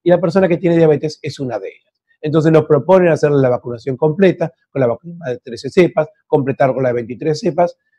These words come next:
y hacer el esquema que está recomendado ya que, y es bien conocido por todos nosotros. Eventualmente acostumbramos a olvidarnos de estas situaciones, no tenemos que, que dejarla de lado porque una neumonía en una persona con diabetes puede favorecer la aplicación de las otras compli-, de las otras complicaciones,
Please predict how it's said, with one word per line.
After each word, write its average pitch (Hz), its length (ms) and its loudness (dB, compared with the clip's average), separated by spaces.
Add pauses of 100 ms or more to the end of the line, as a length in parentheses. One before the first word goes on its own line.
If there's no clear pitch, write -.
(160)
y 165 300 4
hacer 180 360 -2
el 165 100 2
esquema 165 360 2
que 143 60 -6
está 156 220 0
recomendado 147 640 0
ya 147 200 0
que, 151 440 0
y 131 240 0
es 139 80 -2
bien 160 200 4
conocido 135 600 -2
por - 180 -20
todos 113 240 -8
nosotros. - 460 -20 (320)
Eventualmente 165 880 2
acostumbramos 135 720 -2
a 120 40 -4
olvidarnos 117 500 -2
de 110 80 -12
estas 113 180 -8
situaciones, 131 560 -4 (160)
no 165 260 2
tenemos 139 340 0
que, 120 200 -2 (100)
que 131 120 -6
dejarla 123 320 -2
de 135 80 0
lado 131 200 -2
porque 127 240 -8
una 143 200 -2
neumonía 143 480 -2
en 135 60 -4
una 127 80 -6
persona 131 280 -12
con 139 140 -6
diabetes 139 360 -4 (300)
puede 165 240 2
favorecer 135 540 -4 (160)
la 143 100 -2
aplicación 131 420 -6
de 139 60 -2
las 123 160 -2
otras 156 220 -4
compli-, 135 440 -14
de 120 200 -8
las 131 160 -12
otras 151 220 -4
complicaciones, 131 800 -4